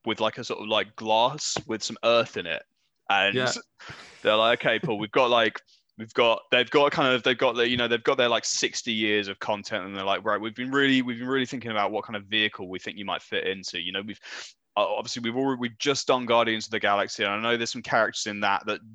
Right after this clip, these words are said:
Speaker 1: haven't made the cut for the film, but we, you know, we want your
Speaker 2: Mm-hmm.
Speaker 1: own vehicle. And Paul Rudd just sort of opens the jar and just pours it onto the table, and it's just like,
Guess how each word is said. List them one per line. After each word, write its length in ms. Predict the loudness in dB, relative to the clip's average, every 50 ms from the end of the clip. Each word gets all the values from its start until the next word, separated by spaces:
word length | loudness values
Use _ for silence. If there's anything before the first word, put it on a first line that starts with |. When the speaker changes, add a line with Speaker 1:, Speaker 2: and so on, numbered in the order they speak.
| -12 -10
Speaker 1:
haven't 440 | -4 -2 0 0 0 -2 -6 -6 -6
made 280 | -4 -2 -2 -2 -2 -4
the 60 | -10 -16 -8
cut 220 | -4 -2 -2 -2 -2
for 60 | -6
the 60 | -18
film, 380 | -16 -4 2 4 6 6 6 4
but 80 | 0
we, 100 | -2 -2 -2 -6
you 100 | -8 -4
know, 80 | -4 -4
we 80 | -2 -4
want 160 | -6 -6 -6 -4
your 220 | -4 0 2 2
Speaker 2:
Mm-hmm. 20 |
Speaker 1:
own 320 | 2 2 0 -4 -6 -10 -14 -16 -18 -18 -18 -18 -20 -20 -20
vehicle. 540 | -8 -2 2 4 4 4 2 0 -2 -2 -2
And 100 | -2 -2
Paul 200 | -2 0 0 2 4
Rudd 220 | 4 4 4 4 0
just 160 | -4 -8 -6
sort 200 | -4 -4 -4 -4
of 40 | -2 0 0
opens 520 | 0 0 -2 -6 -12 -14 -12 -10 -12 -10
the 380 | -6 -4 -2 0 0 0 -2 -2 -4
jar 520 | -8 -6 -4 -4 -2 -2 -2 -4 -4 -6 -6
and 100 | -8 -10
just 180 | -12 -14 -14 _ _ _ _ -16
pours 380 | -8 -4 -2 -2 0 -2 -2 -4
it 60 | -6
onto 200 | -6 -8 -10 -10 -12
the 80 | -14 -12
table, 480 | -6 -2 0 0 0 -2 -4 -6 -8 -8
and 80 | -8
it's 100 | -10 -10
just 140 | -10 -8 -6
like, 380 | -4 -4 -4 -4 -6 -10 -14